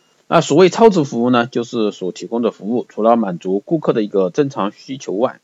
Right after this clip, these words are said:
还有部分超出了正常需求以外的一个服务，从而呢，使服务质量超过了顾客的正常预期水平。那在化妆品的一个销售过程中，美容导师往往呢，充当顾客的专业顾问，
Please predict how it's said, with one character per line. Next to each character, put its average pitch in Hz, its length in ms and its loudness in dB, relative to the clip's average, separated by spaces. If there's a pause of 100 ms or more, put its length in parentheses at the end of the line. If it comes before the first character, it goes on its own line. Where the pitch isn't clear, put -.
还 110 220 0
有 101 220 2
部 139 180 -2
分 123 220 -2
超 113 180 -2
出 120 100 -6
了 101 160 2
正 117 200 -8
常 95 180 -8
需 - 220 -18
求 101 200 -4
以 90 120 -8
外 113 240 -2
的 156 100 -6
一 87 60 -8
个 90 100 -6
服 78 260 -16
务， - 80 -18 (580)
从 151 140 6
而 165 100 8
呢， 160 160 4
使 92 200 -8
服 98 160 -10
务 117 100 -2
质 101 140 -12
量 110 280 -4
超 101 160 -4
过 95 120 -8
了 87 120 -6
顾 101 160 -10
客 110 120 -6
的 87 180 -4
正 113 200 -6
常 98 180 -6
预 123 100 -10
期 131 140 -12
水 - 180 -16
平。 - 220 -20 (920)
那 143 180 2
在 165 200 4
化 160 160 0
妆 170 160 2
品 104 140 -4
的 107 80 0
一 113 40 -2
个 123 140 0
销 143 160 -2
售 151 100 -2
过 147 140 -2
程 110 180 -2
中， 139 300 -8
美 87 160 -10
容 110 160 -6
导 95 160 -4
师 - 200 -10
往 101 240 -2
往 107 140 -2
呢， 95 240 -6
充 107 200 -8
当 104 160 -4
顾 117 140 -8
客 110 140 -6
的 92 160 -4
专 117 200 -4
业 120 60 -8
顾 135 180 -4
问， 143 140 -2